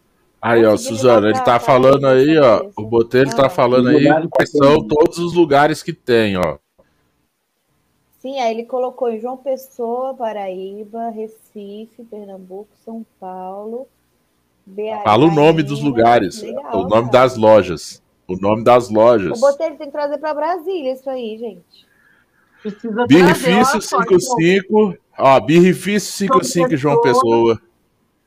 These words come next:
Speaker 1: Brejante de
Speaker 3: Brejante.
Speaker 1: Recife, Brejante, Brejarte em Recife.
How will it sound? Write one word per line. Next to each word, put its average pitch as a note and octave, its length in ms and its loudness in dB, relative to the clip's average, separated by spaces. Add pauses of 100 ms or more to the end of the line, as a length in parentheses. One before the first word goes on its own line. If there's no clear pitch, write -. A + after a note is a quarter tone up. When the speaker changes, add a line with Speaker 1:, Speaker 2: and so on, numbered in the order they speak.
(340)
Speaker 1:
Brejante D#3+ 720 4
de F3 100 4
Speaker 3:
Brejante. D#3+ 140 4
Speaker 1:
Recife, D3 1000 -6
Brejante, A#2+ 960 -2 (180)
Brejarte B2 840 2 (560)
em A2 120 -6
Recife. A#2 760 -4